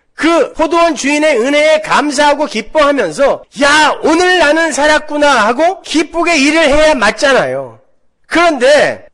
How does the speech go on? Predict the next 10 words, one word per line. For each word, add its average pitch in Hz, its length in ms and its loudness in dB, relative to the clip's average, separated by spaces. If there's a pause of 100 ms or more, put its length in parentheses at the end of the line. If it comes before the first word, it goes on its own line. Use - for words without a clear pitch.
(120)
그렇게 330 540 -2
그냥 311 260 0
갔으면 330 540 -4
될 254 180 -2
텐데 208 720 -2
나와 320 520 2
어떤 320 440 0
이가 320 320 0
비교가 320 520 0
되니까 269 680 -2